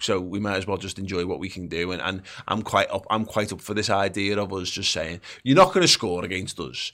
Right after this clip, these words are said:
So worst case scenario, we're gonna have, like, a bunch of nil-nils, and, and we might, we might have something, uh,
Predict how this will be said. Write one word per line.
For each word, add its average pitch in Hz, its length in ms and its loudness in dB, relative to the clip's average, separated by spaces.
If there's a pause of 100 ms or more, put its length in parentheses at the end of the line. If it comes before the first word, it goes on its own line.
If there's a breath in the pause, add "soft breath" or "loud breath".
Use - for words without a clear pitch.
(100)
So 113 160 2
worst 139 340 8
case 143 180 4
scenario, 98 440 0
we're 98 160 -2
gonna 110 280 2
have, 98 240 2
like, 107 200 -2
a - 20 -2
bunch 110 300 -2
of 113 80 0
nil-nils, 92 720 -4 (260 loud breath)
and, 104 260 0
and 107 160 0
we 104 100 0
might, 98 360 -2
we 101 120 -6
might 90 200 -6
have 95 140 -4
something, 98 460 -4
uh, 98 100 -4